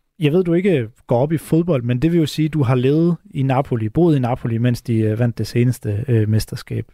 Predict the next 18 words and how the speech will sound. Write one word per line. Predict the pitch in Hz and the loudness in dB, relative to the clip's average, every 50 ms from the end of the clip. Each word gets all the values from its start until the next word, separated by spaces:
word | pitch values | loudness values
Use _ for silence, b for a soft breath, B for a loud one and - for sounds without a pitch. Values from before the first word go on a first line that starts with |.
| _ _ - | _ _ -2
med | 123 120 117 | 0 0 2
Maradona | 110 110 107 104 - 123 113 123 127 120 | 2 0 -2 0 -2 0 0 2 0 0
på | - 120 107 | 0 0 0
holdet. | 117 117 117 110 107 104 104 | 2 2 2 0 0 0 0
Var | 117 113 | -2 0
det | - 139 139 | 2 2 2
alligevel, | 143 139 147 160 151 151 147 127 120 - B B B B B B - | 2 2 0 0 0 0 0 0 -2 -4 B B B B B B -10
det | - 127 | -4 -2
må | 131 | 0
alligevel | 139 151 165 180 180 175 170 156 135 | 2 2 2 2 4 2 2 0 0
være | 135 131 | -2 -2
noget, | 131 139 151 151 | 0 0 0 -2
der | 123 | -2
har, | 104 120 110 104 104 104 _ _ _ _ _ - | -4 -4 -6 -6 -8 -10 _ _ _ _ _ -14
øh, | 135 131 131 131 131 131 - - - - - | -12 -10 -10 -10 -12 -12 -14 -16 -18 -6 -2
du | 143 131 | 0 2
har | 127 | 2
oplevet? | 131 135 156 147 127 113 104 | 2 2 0 0 -4 -4 -4